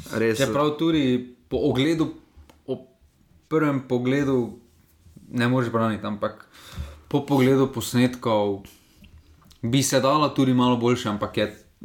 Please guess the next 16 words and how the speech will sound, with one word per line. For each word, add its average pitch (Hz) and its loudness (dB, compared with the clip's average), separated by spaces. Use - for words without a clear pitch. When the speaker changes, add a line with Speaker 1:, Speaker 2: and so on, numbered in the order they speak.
Speaker 2:
za 117 0
ta 139 0
gol 135 2
mu 123 4
ne 113 2
morem 120 4
nič 120 2
zameriti. 113 0
Medtem 131 -2
ko 135 -2
za 120 -2
tisti 127 -2
prvi 131 2
gol 127 2
bi 120 0
od, 113 0